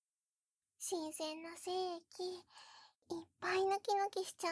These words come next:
おうね。じゃあ、おちんぽしゃぶるね。お兄さんは僕のおしゃぶり顔を見てもいいけど、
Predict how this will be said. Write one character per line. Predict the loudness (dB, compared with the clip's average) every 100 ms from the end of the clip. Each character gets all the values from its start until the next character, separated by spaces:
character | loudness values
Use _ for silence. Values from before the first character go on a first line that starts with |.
| 2
お | 4 6
う | 6
ね。 | 2 0 0 2 2 -2 -8 _ _ _ _ _ _ _ _ _ _ _ _ _ _ _ -8
じ | -4
ゃ |
あ、 | -2 -2 -2 -4 -10 -16 -16 -18 -20 _ -14
お | -10
ち | -6
ん | -2 -2
ぽ | -4 -6
し | -6
ゃ | -6
ぶ | -4
る |
ね。 | -4 -4 -2 0 0 -4 -10 -16 -16 -14 -14 -16 -18 _ _ _ -8
お |
兄 | -6 -4 -6 -6
さ | -6
ん | -6 -4
は | -2 -2 -4 -10 -14 -14 -18 _
僕 | 0 2 2
の | 0 0
お | -2
し | -4
ゃ | -4
ぶ | -4
り | -4 4
顔 | 6 6 6
を | 4
見 | 0
て | 4 4
も | 2
い | 0
い | 0 0 0
け |
ど、 | -4